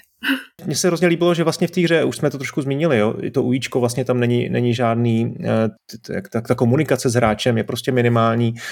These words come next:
ale i animace, i ty zvuky tam vlastně žádný jako nepřebývají, jo. Nakonec Viktor to taky napsal v tom posudku, tady jenom krátce zacituju, co se hýbe, se hýbe přesně správně plynule, za co jde tahat, má přesně správnou odezvu, hra je úsporná, ale je to její hlavní síla,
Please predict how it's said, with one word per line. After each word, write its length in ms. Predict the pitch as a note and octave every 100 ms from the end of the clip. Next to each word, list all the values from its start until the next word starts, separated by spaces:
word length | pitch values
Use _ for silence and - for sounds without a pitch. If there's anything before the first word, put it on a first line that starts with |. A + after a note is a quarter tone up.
| -
ale 160 | B2 D3+
i 100 | E3
animace, 460 | C#3+ F3 C#3+ - -
i 100 | A#2+
ty 100 | D3
zvuky 280 | C3 C3
tam 120 | F#3 C#3
vlastně 260 | B2 C#3+
žádný 240 | A#2+ A2+ A#2
jako 160 | G#2+
nepřebývají, 560 | A#2+ A2 A#2 G#2 G#2 G#2
jo. 100 | G#2+
Nakonec 260 | A2+ B2
Viktor 240 | A2+ A#2 A#2+
to 80 | A#2
taky 280 | G#2+ D3 - - -
napsal 400 | B2 - A#2 -
v 40 | -
tom 240 | A#2+ A#2 A#2+ - - -
posudku, 420 | - A#2 B2+ - G#2+ - -
tady 100 | A#2
jenom 200 | A#2 C3+ -
krátce 340 | B2 A2+ -
zacituju, 460 | A#2+ A#2+ B2+ A#2+ A2
co 140 | -
se 100 | A#2+
hýbe, 380 | B2 A#2+ B2+ A#2+ - B2
se 140 | -
hýbe 220 | A#2+ A#2+
přesně 320 | B2 C3 - B2+
správně 360 | - B2 B2
plynule, 460 | A#2+ B2+ C3+ C3+ C3+
za 100 | B2
co 120 | A2 B2
jde 160 | A#2
tahat, 360 | A#2 B2+ C3 - -
má 160 | A#2+
přesně 320 | A2+ B2 -
správnou 380 | A#2+ - A#2 A#2+
odezvu, 400 | C3 C#3+ B2+ B2
hra 160 | A#2 G#2
je 80 | G#2
úsporná, 640 | C#3 - C3+ B2 A#2 A#2+ - - -
ale 160 | B2 C3
je 60 |
to 100 | C3
její 180 | D3 D3+
hlavní 240 | C#3 C#3+ C3
síla, 360 | - C3 G2